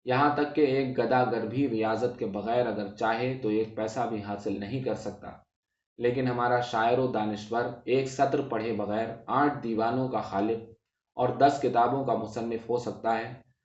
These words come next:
اس کی سب سے نمایاں خصوصیت یہ ہے کہ یہ اردو زبان کا اہل قلم ہے، مگر اسے اردو ہی نہیں آتی، یہاں تک کہ بعض حالات میں اس کا املا بھی درست نہیں ہوتا۔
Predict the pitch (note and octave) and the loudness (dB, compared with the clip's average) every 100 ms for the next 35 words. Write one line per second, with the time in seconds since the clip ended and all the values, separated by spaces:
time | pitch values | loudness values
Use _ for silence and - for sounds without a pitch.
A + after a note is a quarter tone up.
0 | _ _ D3+ D#3+ E3 F3 - F3+ E3 D#3 | _ _ 0 0 4 2 2 0 2 4
1 | D#3 D#3 D3+ D3 D3+ D3 D3 C3 A#2+ C3+ | 2 2 0 2 0 2 2 2 2 2
2 | C3 C3 C3+ C3 A#2+ A2+ B2+ C3 D#3 B2 | 2 0 0 0 0 2 2 4 4 4
3 | A2+ A2+ A2+ G2 G2 G#2 G#2 G#2 G#2+ B2 | 2 0 -2 -4 -4 -2 -4 -2 -2 0
4 | B2 B2+ - - _ _ B2 B2 C#3+ C3+ | -2 -6 -12 -20 _ _ -4 0 2 2
5 | C#3 D3 D3 A#2+ A#2+ B2+ B2 D3+ A#2+ A2+ | 6 4 4 -2 0 0 4 4 4 0
6 | G2+ F#2+ G2 - _ _ _ _ A#2 B2 | -4 -4 -10 -16 _ _ _ _ 0 2
7 | C#3+ D3 C3 B2+ G#2+ A#2 B2 A2+ A2 A#2 | 2 2 0 0 4 4 4 2 2 4
8 | B2 B2 A#2 - A2 - A2+ A#2+ A#2 A2 | 2 -2 -8 -6 -8 -6 -4 2 2 2
9 | B2+ A2+ G#2+ G#2+ G#2 G#2 G#2 G#2 - | 0 2 0 -2 -6 -4 -4 -6 -8